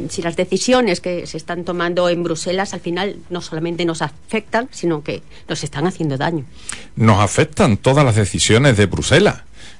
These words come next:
Speaker 2: Ahora mismo nosotros estamos inmersos en lo que es un,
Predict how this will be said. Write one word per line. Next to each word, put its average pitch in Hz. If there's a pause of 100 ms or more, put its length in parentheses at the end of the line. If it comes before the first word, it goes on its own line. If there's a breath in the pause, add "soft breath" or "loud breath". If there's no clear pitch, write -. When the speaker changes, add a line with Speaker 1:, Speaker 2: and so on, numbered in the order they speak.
(100)
Speaker 2:
Ahora 90
mismo 101
nosotros 123
estamos 101
inmersos 120
en 101
lo 92
que 90
es - (160)
un, 107